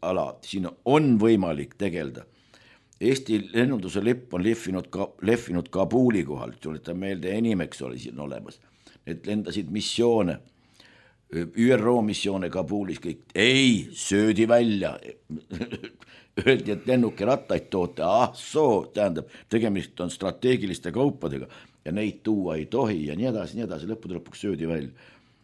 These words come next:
Omad inimesed sõid jälle. Aga need oskasid vähemalt asju ajada.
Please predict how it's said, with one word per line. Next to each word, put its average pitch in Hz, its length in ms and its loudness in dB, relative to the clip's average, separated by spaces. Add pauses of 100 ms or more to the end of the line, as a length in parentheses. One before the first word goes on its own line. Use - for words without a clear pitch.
(360)
Omad 147 280 8
inimesed 104 420 2
sõid 58 300 -10
jälle. 50 180 -16 (800)
Aga 113 80 2
need 175 140 4
oskasid 151 380 0
vähemalt 147 340 -2
asju 165 380 -4
ajada. 58 240 -10